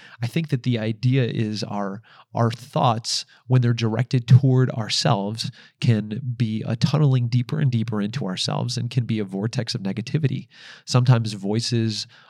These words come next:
uh, wounded voices from the past that, or wounding voices from the past that speak to us of our imperfections and our weaknesses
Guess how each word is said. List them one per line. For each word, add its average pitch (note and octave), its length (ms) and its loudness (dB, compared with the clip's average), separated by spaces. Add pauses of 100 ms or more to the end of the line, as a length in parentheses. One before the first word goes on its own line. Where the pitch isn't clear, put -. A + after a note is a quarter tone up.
(120)
uh, F#2+ 60 -4
wounded B2 400 4
voices A2+ 420 -2
from A2 180 -4
the G#2 80 -6
past G#2 460 -4
that, G#2+ 240 -10
or G#2+ 120 -8
wounding B2 520 2
voices G2+ 340 -4
from G2+ 140 -10
the G2 80 -6
past F#2+ 320 -10
that A2+ 80 -10
speak A2+ 300 -8
to G#2 160 -6
us G2+ 180 -8
of G2 120 -8
our F#2 180 -6
imperfections A2 720 -6
and F2+ 80 -6
our F2+ 80 -6
weaknesses A2 600 -6